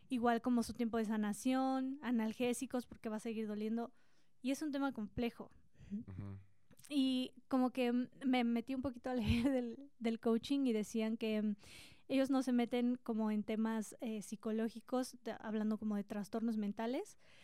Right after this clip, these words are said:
Speaker 1: pero sí problemas cotidianos.
Speaker 2: Ujú.
Speaker 1: Pero ¿por qué un problema, por ejemplo, con tu novia, tu novio, eh, con tu esposa, con tus hijos,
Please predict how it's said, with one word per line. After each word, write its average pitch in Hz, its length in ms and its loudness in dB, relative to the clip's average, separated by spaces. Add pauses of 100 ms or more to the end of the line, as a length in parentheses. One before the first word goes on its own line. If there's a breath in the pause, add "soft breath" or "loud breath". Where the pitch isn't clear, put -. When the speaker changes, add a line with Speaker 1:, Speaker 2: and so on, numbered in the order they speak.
(540 loud breath)
Speaker 1:
pero 330 460 6
sí - 240 2
problemas 262 560 6
cotidianos. 220 880 -4 (360)
Speaker 2:
Ujú. 98 220 -8 (960)
Speaker 1:
Pero 277 220 8
¿por 262 180 2
qué 294 140 2
un 302 80 2
problema, 302 520 4
por 233 160 0
ejemplo, 226 380 2
con 208 520 0
tu 233 120 -2
novia, 208 460 0 (120)
tu 226 120 -2
novio, 220 540 0 (240)
eh, 208 600 -4
con 233 140 -2
tu - 80 -4
esposa, 220 520 -2
con 214 140 -2
tus - 200 -6
hijos, 214 580 -2